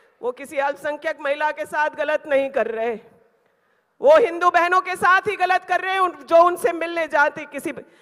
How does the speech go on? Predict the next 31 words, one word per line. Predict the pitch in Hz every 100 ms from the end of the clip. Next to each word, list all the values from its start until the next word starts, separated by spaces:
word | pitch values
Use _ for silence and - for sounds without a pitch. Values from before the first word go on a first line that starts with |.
| _
परेशानी | 277 294 285 302 320
में | 311 285
जाकर | 277 285 302
के | 294
आशीर्वाद | 262 247 330 294 285
चाहती | 285 277 254 311
हैं, | 349 415 440 - - _ -
उनके | 311 339 330
साथ | 302 285
गलत | 254 240 233 226
कर | 220
रहे | 208 196
हैं। | 202 _ _ _ _ _ _ _
कहाँ | 285 294 339
ज-, | 330
गए | 277 302
भाजपा | 453 294 - 277
के | 262 247
लोग? | 214 180 - _ _ _ _ _ _ -
क्यों | 349
उन्हें | 392 403 403
नहीं | 392
दिख | 392 370
रहा | 480 349 247 - - - _ _ _
कि | 320
इन | 339
बहनों | 330 311 339
के | 330 330
साथ | 320 320
क्या | - 330
हुआ? | 480 415 370 415